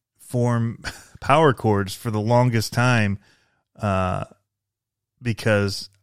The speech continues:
I, there was no strength in my arm. But I could play a bass, and I could slide, and I could get back into playing music, and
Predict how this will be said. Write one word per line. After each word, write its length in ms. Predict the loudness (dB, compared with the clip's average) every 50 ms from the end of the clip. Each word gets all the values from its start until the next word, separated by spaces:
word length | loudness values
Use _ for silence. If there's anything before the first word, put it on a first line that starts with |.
| _ _ -8
I, 160 | -8 -8 -8
there 180 | -6 -2 -2 0
was 120 | 0 0
no 140 | -2 -2 -4
strength 400 | -4 -4 -4 -2 -2 -2 -2 -4
in 60 | -4
my 100 | -4 -2 0
arm. 280 | 0 0 -2 -2 -6
But 120 | -6 -4 -4
I 60 | -4
could 240 | 0 0 0 0 0
play 180 | 0 0 0
a 60 | 0 0
bass, 400 | 0 -2 -4 -4 -8 -12 -10 -6
and 60 | -6
I 60 | -6
could 160 | -6 -8 -10
slide, 380 | -10 -8 -4 -2 -2 0 0 -2
and 140 | -2 -4 -6
I 40 |
could 180 | -8 -8 -10 -8
get 140 | -8 -6 -4
back 260 | -2 -4 -4 -4 -4
into 140 | -6 -6 -6
playing 300 | -6 -4 -4 -2 -2 0
music, 400 | 0 -2 -2 -2 -4 -6 -6 -6
and 180 | -8 -10 -10